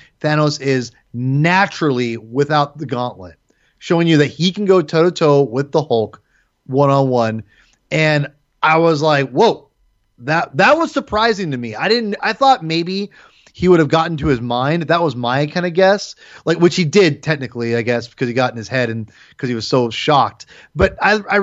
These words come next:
I didn't, I didn't never thought that he'd be br-, you know, fist for fist with the Hulk. I thought it would be some kind of mental thing that he would have done with the, one of the gems, but no.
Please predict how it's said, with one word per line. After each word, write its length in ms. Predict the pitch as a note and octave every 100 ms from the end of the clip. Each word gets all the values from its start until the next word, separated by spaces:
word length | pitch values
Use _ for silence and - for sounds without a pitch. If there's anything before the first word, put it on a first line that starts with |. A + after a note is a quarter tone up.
| G3
I 80 | G3
didn't, 400 | A#3 G#3+ F3+ C#3+
I 100 | F3+
didn't 240 | A3 F#3+
never 280 | F3+ F#3 F3+
thought 320 | D3+ E3+ E3 D#3
that 60 |
he'd 260 | C#3+ D#3+ C#3+
be 180 | C#3+ B2+
br-, 320 | G2 C#3 D#3
you 80 | C#3+
know, 200 | A#2+ - - - -
fist 300 | G#3+ G3+ -
for 100 | D3
fist 460 | - A3+ F#3+ - - _ _
with 240 | D3 D#3+ -
the 120 | C#3+
Hulk. 240 | G#3 E3+ -
I 120 | E3+
thought 280 | - F#3 D3+
it 80 | D#3+
would 200 | D3 D#3
be 100 | D3
some 160 | F3+
kind 160 | D#3+ D#3
of 80 | C#3
mental 400 | D#3 F3 E3+ D3
thing 200 | C#3 B2+
that 100 | A#2
he 80 |
would 80 | C3+
have 120 | B2 A2+
done 220 | C#3 C3
with 140 | C3
the, 60 | B2+
one 100 | C3
of 80 | A2+
the 80 |
gems, 460 | G2+ D#3+ E3 G#2 - _ _ _ -
but 120 | C#3+
no. 340 | F#3+ F3+ -